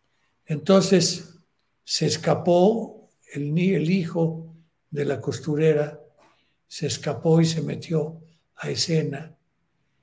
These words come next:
y durante todo el es-, el striptease de ellas y el, la danza de ellas en escena, él la vio con su biberón completamente desnudo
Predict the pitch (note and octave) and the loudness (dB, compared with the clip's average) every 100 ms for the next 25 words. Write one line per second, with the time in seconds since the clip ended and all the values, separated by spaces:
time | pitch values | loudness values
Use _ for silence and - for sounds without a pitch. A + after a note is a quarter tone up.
0 | _ - D#3 D3 D3 D3 C3 C#3+ - G3 | _ -6 -2 0 0 0 0 -4 0 6
1 | G3 G3 F#3 D#3+ - - - _ _ _ | 6 6 4 2 -2 -8 -16 _ _ _
2 | _ - C#3+ C3 - - F3 E3 - E3+ | _ -12 -10 -8 -8 -4 -4 -4 -4 -2
3 | D#3+ - - _ _ _ _ - C#3+ D3+ | -2 -4 -12 _ _ _ _ -10 -4 0
4 | D#3 D3+ D3 - - _ _ _ _ _ | 0 0 -4 -6 -12 _ _ _ _ _
5 | _ - B2+ B2+ A#2 C#3 B2 D3+ D#3+ D#3+ | _ -12 -10 -8 -6 -6 -4 -2 2 0
6 | - - - D3+ E3 D#3+ - - - - | -2 -6 -10 -10 -8 -8 -12 -16 -20 -20
7 | _ _ _ _ _ _ _ D3+ C3+ B2+ | _ _ _ _ _ _ _ -10 -8 -6
8 | - E3+ E3 E3+ F#3+ - - _ _ _ | -2 0 0 0 -4 -10 -20 _ _ _
9 | _ _ - D#3 E3 D#3+ C3 D3+ D#3+ D#3+ | _ _ -2 2 4 4 2 4 6 6
10 | D#3 - - _ _ _ _ C#3 C3 D3 | 2 -8 -18 _ _ _ _ -10 -6 -6
11 | B2+ B2+ B2 C3 D3 D3 D3 - _ _ | -6 -6 -4 -2 0 -2 -8 -20 _ _
12 | - - B2+ - D#3+ D#3 C#3 D3 C#3+ - | -12 -10 -10 -2 -2 0 -2 -4 -4 -4
13 | C3 B2+ - D#3 E3 - - | -4 -6 -10 -8 -8 -10 -14